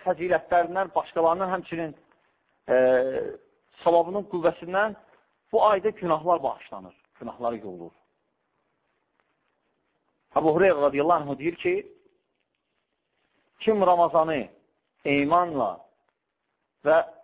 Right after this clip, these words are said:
savaba nail olmaq üçün tutsa, Allah subhanət hala onun keçmiş günahlarını yuyub aparar. Buxari Müslim rivayət edir.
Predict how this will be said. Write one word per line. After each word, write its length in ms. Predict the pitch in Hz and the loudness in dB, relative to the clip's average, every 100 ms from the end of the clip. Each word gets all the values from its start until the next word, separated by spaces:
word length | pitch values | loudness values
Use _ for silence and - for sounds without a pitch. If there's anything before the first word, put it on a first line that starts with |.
| _ - | _ -2
savaba 320 | 165 170 196 | 0 2 2
nail 220 | 175 185 | 4 2
olmaq 420 | 180 151 196 202 | 0 -2 0 0
üçün 220 | - 117 85 _ _ _ - | -4 -18 -20 _ _ _ -20
tutsa, 560 | - - 175 196 226 - _ _ _ - | -20 -4 0 0 -2 -8 _ _ _ -4
Allah 280 | 151 180 180 | 0 2 0
subhanət 260 | - 151 143 | -4 -4 -2
hala 140 | 151 | -2
onun 140 | 151 156 | -2 -6
keçmiş 440 | - - 151 - | -14 -16 -16 -12
günahlarını 480 | 131 107 110 147 147 | -8 -8 -6 -8 -8
yuyub 160 | 120 | -12
aparar. 340 | 104 - 71 65 _ _ _ _ _ - | -12 -14 -14 -14 _ _ _ _ _ -14
Buxari 340 | 127 143 151 139 | -2 2 2 0
Müslim 360 | 151 - 170 | -10 -10 -6
rivayət 320 | 123 104 - - | 0 0 0 -10
edir. 160 | - | -20